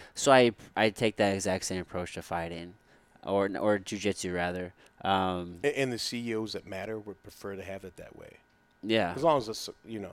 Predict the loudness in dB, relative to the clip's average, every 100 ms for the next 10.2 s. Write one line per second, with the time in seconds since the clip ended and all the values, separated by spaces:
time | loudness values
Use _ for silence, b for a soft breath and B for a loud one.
0 | -10 -8 -8 -8 -8 -8 -12 -10 -6 -2
1 | 0 0 4 8 8 6 4 4 4 2
2 | 2 0 2 4 4 4 2 -2 0 0
3 | 2 0 0 0 -4 -4 -4 -4 -4 0
4 | 2 2 0 -2 -4 -6 -6 -12 -4 -2
5 | -2 -6 -12 -14 -16 -12 -8 -4 -4 -6
6 | -10 -14 -12 -14 -14 _ _ _ b b
7 | b -6 -6 -4 -6 -6 -10 -10 -10 -8
8 | -8 -10 -12 -18 -20 -16 -10 -10 -10 -14
9 | -14 -16 -14 -14 -14 -16 -18 -14 -14 -14
10 | -16 -18